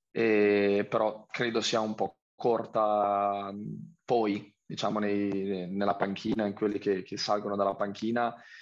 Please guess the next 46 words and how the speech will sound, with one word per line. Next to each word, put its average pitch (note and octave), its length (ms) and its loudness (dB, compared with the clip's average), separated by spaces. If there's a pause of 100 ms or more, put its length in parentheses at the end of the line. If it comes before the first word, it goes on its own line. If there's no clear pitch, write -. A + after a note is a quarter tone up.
(140)
e - 100 -4
quindi A#2+ 600 -2
i, - 180 -6
i, C3 240 0
in C3 60 6
una B2 180 6
media B2+ 600 2
la, A2+ 200 -4
non A#2 340 2
la A2+ 80 4
vedo A#2 540 0 (140)
sinceramente A#2 640 -2
tra A2+ 180 0
le A2 140 0
prime, A2+ 300 0
appunto, G#2+ 360 -4
quattro, A2 300 -2
cinque A2 280 -2
posizioni G#2+ 460 0
per G2+ 200 -4
questa, G2+ 380 0
per - 160 -8
questa G2 180 -8
cosa G2+ 220 2
qui. F#2 200 -2 (480)
Però B2+ 240 4
il B2 80 2
quintetto A2+ 440 0
è A2+ 60 2
di A2 80 0
assoluto G2+ 540 0
livello. G2+ 380 -2
Francesco - 500 -10
Papa, F#2 380 -4
che - 240 -10 (300)
conosco G#2+ 320 -2
bene, A#2+ 580 2
Jan G2+ 160 0
De G2 80 2
Foll G#2+ 240 0
sotto F#2+ 220 -8
canestro, F#2+ 800 -2
atletismo G#2 600 -2
allo G2 80 2
stato G#2 320 -2
puro, A2 500 0